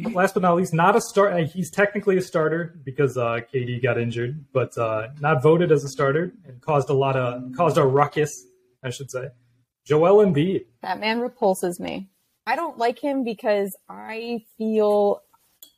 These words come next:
Speaker 2: like when he is against Giannis, he really goes for him in, in a way that I personally don't like. Okay, fine, you can go out, go after our star, yeah, of course, but he just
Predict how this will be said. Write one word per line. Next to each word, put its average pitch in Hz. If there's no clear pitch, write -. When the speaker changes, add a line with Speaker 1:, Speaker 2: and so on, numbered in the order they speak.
Speaker 2:
like 202
when 208
he 262
is 226
against 214
Giannis, 190
he 208
really 226
goes 190
for 196
him 190
in, 175
in 190
a 180
way 185
that 175
I 170
personally 180
don't 180
like. 196
Okay, 208
fine, 175
you 185
can 185
go 190
out, 175
go 214
after 202
our 170
star, 175
yeah, 170
of 160
course, 165
but 175
he 180
just -